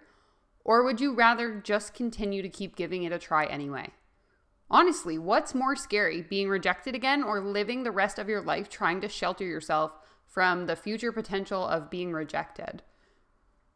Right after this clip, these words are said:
This example might seem really extreme, but I want you to think about it. This example puts things into perspective, at least for me it does. Because doesn't it seem really awful to think about the rest of your life as being someone who is afraid of everything?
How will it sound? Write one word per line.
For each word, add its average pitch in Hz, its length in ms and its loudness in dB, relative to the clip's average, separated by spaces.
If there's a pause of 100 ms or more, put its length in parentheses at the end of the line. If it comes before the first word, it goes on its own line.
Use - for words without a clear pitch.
(120)
This 254 180 0
example 302 460 2
might 277 180 2
seem 269 280 0
really 247 260 0
extreme, 254 360 0
but 190 100 -2
I 185 60 2
want 208 280 2
you 262 80 -4
to 269 80 0
think 247 240 -8
about 185 260 0
it. 160 220 -6
This 294 420 2
example 214 540 -2
puts 214 360 -4
things 196 300 -4
into 170 220 -8
perspective, 165 520 -4
at 165 120 -4
least 233 160 -6
for 214 80 -4
me 180 160 -4
it 147 100 -8
does. - 320 -6 (600)
Because 233 220 -2
doesn't 294 380 2
it 302 220 -2
seem 247 420 -4
really 240 380 -2
awful 320 600 4
to 233 140 0
think 254 280 -4
about 247 180 0
the 208 100 -4
rest 190 280 0
of 226 80 -4
your 208 140 -2
life 165 300 0
as 180 200 -4
being 220 400 -4
someone 220 420 -2
who 196 180 -2
is 190 140 0
afraid 160 560 -4
of 185 160 2
everything? 233 680 -4